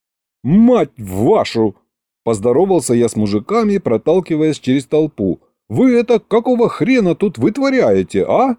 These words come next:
Я пробился к центру и, подняв голову, спросил Ельку: «Живая ещё?»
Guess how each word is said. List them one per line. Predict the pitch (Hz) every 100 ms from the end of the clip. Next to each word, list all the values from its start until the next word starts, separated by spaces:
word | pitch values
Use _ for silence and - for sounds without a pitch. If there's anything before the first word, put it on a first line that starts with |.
| _ _ _ _ _ _ -
Я | 131 190
пробился | 120 120 113 110 - 95
к |
центру | - 180 220 208 196 196
и, | - 117
подняв | 117 117 117 123 95
голову, | 90 190 202 175 170
спросил | - 101 - 151 131
Ельку: | 95 104 92 95 90 - _ -
«Живая | 95 147 147 170 185
ещё?» | 175 151 - 117 92 71